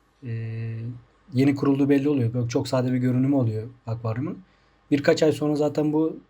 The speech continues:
tekrardan, yani hepsi filiz attığı, filiz atıp böyle büyümeye başladığı zaman tekrar böyle orman gibi kalacak. Akvaryum dibinde biraz su bıraktım. E, bitkiler hem daha kolay ekiliyor. Bu şekilde kuru kuma,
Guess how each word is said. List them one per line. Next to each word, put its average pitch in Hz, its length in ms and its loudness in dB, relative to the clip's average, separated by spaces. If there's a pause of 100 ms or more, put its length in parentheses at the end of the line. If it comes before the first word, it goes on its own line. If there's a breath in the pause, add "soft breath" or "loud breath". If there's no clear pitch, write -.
(180)
tekrardan, 139 560 -2 (360)
yani 120 200 -4
hepsi 131 300 0
filiz 131 240 -2
attığı, 131 440 -2 (400)
filiz 127 260 0
atıp - 300 -4
böyle 120 260 0
büyümeye 127 340 2
başladığı 131 360 -2
zaman 127 280 -2 (360 loud breath)
tekrar 135 420 0
böyle 135 120 2
orman 135 420 2
gibi 139 360 0
kalacak. 127 440 -2 (1200 soft breath)
Akvaryum 175 440 4
dibinde 175 280 2
biraz 165 180 4
su 190 180 -4
bıraktım. 143 440 0 (840)
E, 131 60 -12 (1080)
bitkiler 135 400 2
hem 143 280 2 (640)
daha 139 180 2
kolay 160 320 2
ekiliyor. 165 340 0 (360)
Bu 127 60 -2
şekilde 123 380 -2
kuru 135 240 2
kuma, 135 340 0